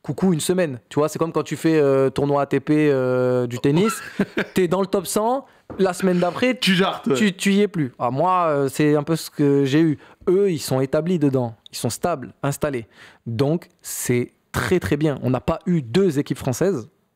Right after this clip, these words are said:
Speaker 1: dans le top vingt H L T V
Speaker 2: Depuis un long moment.
Speaker 1: depuis des années.
Speaker 2: Ok.
Speaker 1: Depuis des années.
Speaker 2: Ok.
Speaker 1: Donc, pour Double Poney, oui, je pense qu'ils ont fait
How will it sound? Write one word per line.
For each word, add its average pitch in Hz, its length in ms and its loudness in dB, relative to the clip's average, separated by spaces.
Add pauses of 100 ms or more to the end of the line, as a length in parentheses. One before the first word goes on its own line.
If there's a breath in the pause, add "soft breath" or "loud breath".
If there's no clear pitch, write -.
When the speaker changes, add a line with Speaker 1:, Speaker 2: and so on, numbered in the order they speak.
Speaker 1:
dans 127 160 -2
le 123 100 0
top 117 260 -4
vingt 143 240 -2
H 135 200 -4
L 131 100 -2
T 127 100 0
V 120 60 -2
Speaker 2:
Depuis 139 120 2
un 131 40 0
long 135 80 0
moment. 135 300 0
Speaker 1:
depuis 139 200 0
des 127 380 0
années. 156 400 0 (100)
Speaker 2:
Ok. - 240 -10 (320)
Speaker 1:
Depuis 110 220 -4
des 123 300 0
années. 139 240 -4 (180)
Speaker 2:
Ok. 87 180 -10 (160 loud breath)
Speaker 1:
Donc, 147 200 -2
pour 147 120 0
Double 175 260 0
Poney, 165 380 0 (840 loud breath)
oui, 156 360 2 (360)
je 131 120 0
pense 170 200 -2
qu'ils 143 160 -4
ont 131 60 -2
fait 143 300 0